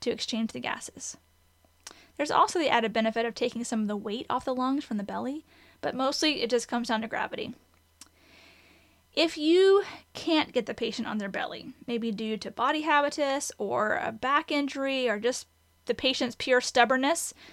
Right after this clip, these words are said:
at least convince them to lay on their side and to rotate every few hours. I would tell patients, "It's time to rotisserie."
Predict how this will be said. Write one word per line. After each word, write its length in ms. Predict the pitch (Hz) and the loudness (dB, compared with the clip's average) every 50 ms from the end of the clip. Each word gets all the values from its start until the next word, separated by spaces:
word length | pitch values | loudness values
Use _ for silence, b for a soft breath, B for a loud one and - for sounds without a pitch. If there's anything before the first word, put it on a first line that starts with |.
| B B B B B B B _ | B B B B B B B _
at 140 | 277 - | -4 -2
least 280 | - 302 349 440 - - | 4 8 8 8 8 8
convince 320 | - 403 330 294 285 - | -2 2 4 6 4 6
them 120 | - 269 254 | 4 2 2
to 100 | 240 233 | 4 4
lay 160 | 226 233 233 | 4 6 6
on 80 | 226 220 | 6 4
their 140 | 214 214 | 4 0
side 540 | 214 - - 233 220 208 196 190 185 196 - - | -2 0 0 2 2 2 2 0 0 -2 -4 -2
and 160 | - 220 220 | 0 0 2
to 80 | 220 240 | 0 2
rotate 460 | 208 240 240 240 247 - 285 - - | 4 6 6 6 4 4 0 0 0
every 180 | 226 208 214 214 | 0 0 0 -4
few 220 | - 233 - - | -4 -4 -4 -4
hours. 480 | - - - - - - - - - - b b b b b b b b b | -4 -4 -4 -6 -6 -8 -10 -12 -14 -14 b b b b b b b b b
I 80 | 254 277 | 8 8
would 120 | 320 330 | 8 8
tell 160 | - 349 330 | 8 4 2
patients, 500 | 330 - 311 311 - - 311 302 - - - | 4 4 0 0 0 -2 -4 -4 -6 0 4
"It's 220 | 247 233 233 - - | 4 4 4 2 -8
time 400 | - - - 285 311 392 415 415 | -6 -2 2 4 4 4 4 6
to 140 | - 453 440 | 6 8 10
rotisserie." 640 | 466 466 - 415 339 - - 214 220 208 214 220 233 | 10 8 8 6 4 4 4 2 4 4 2 0 -2